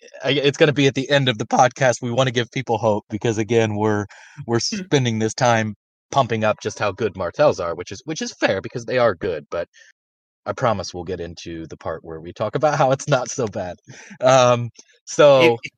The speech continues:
Speaker 2: if, if I, if I was the Martel player, then I would always bring Mar-, uh, I would always bring Doran in at least one of my lists. And I think that, um,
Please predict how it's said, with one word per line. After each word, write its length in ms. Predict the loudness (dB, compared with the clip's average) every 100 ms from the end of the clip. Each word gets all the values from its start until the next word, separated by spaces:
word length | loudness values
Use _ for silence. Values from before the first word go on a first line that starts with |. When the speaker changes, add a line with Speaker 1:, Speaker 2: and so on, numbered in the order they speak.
| _ -10
Speaker 2:
if, 200 | -10 -8
if 180 | -8 -2
I, 140 | -2 -2
if 100 | 2
I 160 | 4 4
was 160 | 0
the 60 | 0
Martel 360 | 0 2 -2
player, 340 | -2 -6 -6 -8
then 240 | -2 -2 0
I 160 | 2 2
would 300 | 2 -2 -6 0
always 420 | 2 4 2 -2
bring 260 | -8 -8 -6
Mar-, 180 | -8 -8
uh, 200 | -8 -8 -6 0
I 100 | 2
would 140 | 4
always 260 | 4 4 2
bring 260 | 0 0
Doran 340 | -2 -2 -4 -8 _ -12
in 120 | -8
at 80 | -4
least 200 | -4 -2
one 100 | 0
of 80 | 0
my 80 | -2
lists. 380 | -6 -10 -18 -18 -8
And 140 | -6
I 80 | -6
think 320 | -6 -8 -6
that, 240 | -10 -10 -12 _ -20 _ -12
um, 440 | -8 -6 -6